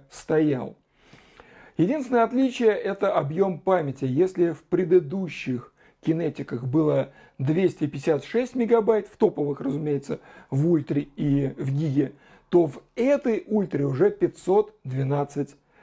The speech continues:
мегабайт. Это нужно для чего? Это нужно для того, чтобы ваши торренты веселее работали, и для того, чтобы веселее работали V P N-клиенты. Для всего остального это, в общем-то,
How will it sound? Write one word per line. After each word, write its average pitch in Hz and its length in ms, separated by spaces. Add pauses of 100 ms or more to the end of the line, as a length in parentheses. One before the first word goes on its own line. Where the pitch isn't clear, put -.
(800)
мегабайт. 165 640
Это 240 180
нужно 254 300
для 220 180
чего? 208 360
Это 190 180
нужно 220 300
для 196 140
того, 208 300
чтобы 156 260
ваши 180 280
торренты 208 720
веселее 196 540
работали, 170 680 (280)
и 254 120
для 262 160
того, 247 260
чтобы 196 260
веселее 185 460
работали 185 680
V 139 160
P 135 260
N-клиенты. 135 1000 (340)
Для 160 120
всего 220 320
остального 214 680
это, 208 380
в 139 100
общем-то, 147 580